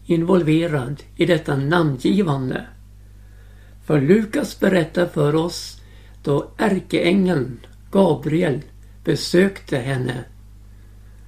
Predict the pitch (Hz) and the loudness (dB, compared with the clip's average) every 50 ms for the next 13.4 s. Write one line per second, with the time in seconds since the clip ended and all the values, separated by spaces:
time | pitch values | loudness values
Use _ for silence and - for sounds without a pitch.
0 | - - - - - - - - 254 226 156 160 156 160 170 160 170 190 190 165 | -20 -20 -20 -20 -20 -20 -16 -4 0 2 4 4 4 4 2 2 4 4 4 4
1 | 147 - - 165 151 - 151 147 143 135 127 131 - - - 165 156 175 165 - | 2 0 -2 -4 -2 -2 0 0 0 0 -2 -4 -8 -8 -4 0 0 0 2 2
2 | 185 165 156 - - - - - - 185 160 - 180 160 - 180 156 - 160 135 | 0 0 0 -4 -10 -16 -10 -4 -2 -2 -2 -2 -4 -2 -2 -4 -2 -2 -2 -4
3 | - - - - - 135 113 - - - - - - - - - - - - - | -4 -8 -12 -8 -6 -6 -6 -6 -10 -14 -20 -20 -20 -20 -20 -20 -20 -20 -20 -20
4 | - - - - - - - - - 269 185 185 180 - - - - 170 180 180 | -20 -20 -20 -20 -20 -20 -20 -12 -2 0 2 2 2 0 -4 -2 0 0 2 4
5 | 208 180 - - 226 202 - - - - 165 151 170 175 180 156 - - - 147 | 2 2 2 0 0 -2 -2 -2 -2 -2 0 2 2 2 0 -2 -4 -6 -6 -6
6 | - - 151 139 - - - - - - - - - - - - - - - - | -6 -6 -8 -12 -14 -20 -20 -20 -20 -20 -20 -20 -20 -20 -20 -20 -20 -6 0 0
7 | 165 156 - - - 220 220 214 - - - 226 226 262 262 233 185 165 156 143 | 0 0 0 0 2 2 2 2 0 0 2 4 4 4 4 4 4 2 2 2
8 | 139 151 143 131 117 - - - 151 147 143 - - 196 202 165 151 147 151 147 | 2 2 0 0 -4 -6 -4 0 0 0 0 2 2 4 4 4 4 2 2 2
9 | 156 151 196 202 190 156 143 139 180 202 208 185 147 127 127 127 - - - - | 2 4 4 4 4 2 2 2 2 2 2 2 2 0 -4 -6 -12 -18 -20 -20
10 | - - - - - 175 175 190 202 185 165 - 190 156 147 - 214 226 208 147 | -18 -18 -18 -2 2 4 4 4 4 2 0 -2 -4 -4 -4 -2 -2 0 0 -2
11 | 131 - - - - - - - - - - - - - - 170 175 170 - - | -4 -8 -14 -20 -20 -20 -20 -20 -20 -20 -20 -16 -6 -2 2 2 2 2 0 -2
12 | - - 160 165 170 170 170 - - 339 185 165 151 180 160 165 170 175 151 151 | 0 2 4 4 2 2 0 -2 -2 0 0 2 2 2 2 4 4 2 2 4
13 | 165 175 185 165 139 123 120 | 4 4 4 4 2 0 -2